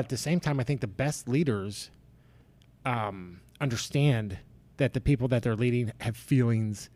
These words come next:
um, and they have, you know, their own set of concerns and worries and everything else. Um, and they're able to motivate them in a, in a way to get 'em past their own concerns or their own egos or the things they have going on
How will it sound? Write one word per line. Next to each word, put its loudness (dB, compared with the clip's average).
um, -4
and -6
they -2
have, -4
you -2
know, -2
their 0
own -2
set -4
of -4
concerns 0
and 0
worries 2
and -4
everything -2
else. -4
Um, 0
and 0
they're 2
able 2
to 0
motivate 0
them -2
in -2
a, -2
in -2
a -2
way -2
to -4
get -2
'em -6
past -2
their 2
own 4
concerns -2
or -4
their 0
own 0
egos 2
or -2
the -6
things -4
they -2
have -2
going -2
on -4